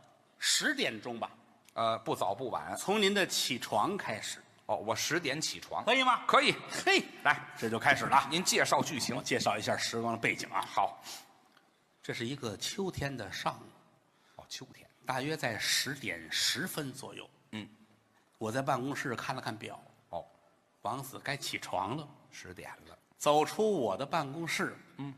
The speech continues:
Speaker 1: 向您的寝宫走去。
Speaker 2: 我还有个寝宫。
Speaker 1: 挥了挥手。
Speaker 2: 这是？
Speaker 1: 这边的卫兵们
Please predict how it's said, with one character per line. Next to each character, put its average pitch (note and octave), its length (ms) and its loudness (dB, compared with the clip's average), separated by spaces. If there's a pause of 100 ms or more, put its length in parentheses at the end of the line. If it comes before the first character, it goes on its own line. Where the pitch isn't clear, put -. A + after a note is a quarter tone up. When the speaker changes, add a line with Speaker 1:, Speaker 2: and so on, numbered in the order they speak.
(140)
Speaker 1:
向 A#2 300 2
您 C3 160 0
的 C#3+ 200 0
寝 F#2 520 2
宫 G#3 380 -4
走 - 240 -12
去。 - 180 -10 (640)
Speaker 2:
我 D#2+ 100 -12
还 - 140 -12
有 F#2+ 120 -8
个 A2 100 -12
寝 - 320 -4 (180)
宫。 A#2+ 180 -12 (1040)
Speaker 1:
挥 G#3 300 -2
了 E3+ 80 -2
挥 G#3 180 -4
手。 E2+ 400 -6 (360)
Speaker 2:
这 A2 180 -8
是？ F2 280 -14 (720)
Speaker 1:
这 A2+ 160 -4
边 C3 180 -2
的 A#2+ 120 -2
卫 A#2+ 280 -2
兵 F3 300 -2
们 G2 180 -2